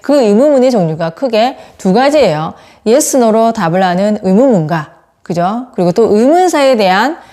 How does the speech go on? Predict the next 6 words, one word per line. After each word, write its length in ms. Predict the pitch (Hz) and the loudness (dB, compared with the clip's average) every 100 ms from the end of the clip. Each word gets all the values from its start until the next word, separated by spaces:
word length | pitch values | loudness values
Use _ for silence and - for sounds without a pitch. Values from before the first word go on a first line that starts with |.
| _ | _
답을 380 | - 190 196 311 | -6 -2 0 0
주는 500 | 247 175 190 240 277 - | 0 0 0 -2 -6 -4
더블유에이치 640 | 226 269 269 175 170 - | 0 2 2 0 -2 -4
의문문이 500 | 233 208 269 269 262 | -2 0 2 2 0
있습니다. 520 | 202 - 185 151 160 - _ - | -2 -2 -4 -4 -10 -16 _ -6
먼저 580 | 190 214 196 175 240 | 0 2 2 0 -2